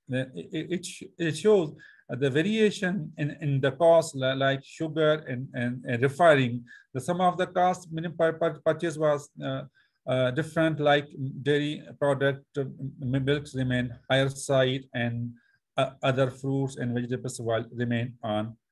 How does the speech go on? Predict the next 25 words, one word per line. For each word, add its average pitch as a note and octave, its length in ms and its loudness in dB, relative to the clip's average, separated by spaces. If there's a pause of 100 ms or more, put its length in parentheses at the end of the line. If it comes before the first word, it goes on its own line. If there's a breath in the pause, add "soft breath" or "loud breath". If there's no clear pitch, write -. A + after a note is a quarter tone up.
(340)
uh, A2+ 460 0 (560)
lower B2 460 6
side. A#2 340 0
Over G3 380 4
the, F#3+ 300 -2
the F3+ 100 -4
cost F#3+ 420 -2
per D#3 140 4
day E3+ 380 2
of D3 200 -4
the C#3 100 -4
healthy D#3 360 -2
diet, C#3+ 420 0
uh, C3+ 120 -4 (200)
uh, A#2 600 -6 (160)
was B2 440 -2
per C3+ 180 0
day D3 140 -2
was C3 260 2 (320 loud breath)
one E3 180 -4
hundred C#3 380 -2
eighty-four E3 600 -4 (300)
P D#3+ 140 -2
K C#3+ 240 2
R A#2+ 360 4